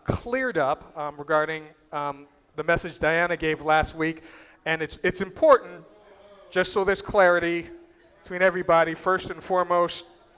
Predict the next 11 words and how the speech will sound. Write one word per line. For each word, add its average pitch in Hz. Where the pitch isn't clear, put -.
Samsung 202
Galaxy 196
X 180
six, -
rumored 214
to 208
come 196
out 185
in, 170
uh, 151
February 196